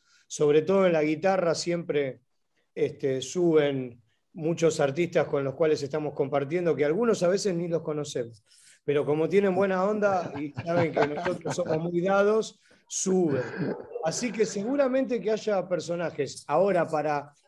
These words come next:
aseverarte o confirmarte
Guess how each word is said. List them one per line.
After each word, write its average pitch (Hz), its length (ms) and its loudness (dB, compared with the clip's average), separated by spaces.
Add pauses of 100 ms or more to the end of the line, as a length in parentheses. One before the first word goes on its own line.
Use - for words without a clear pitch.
aseverarte 156 1000 4
o 143 120 0
confirmarte 143 920 -4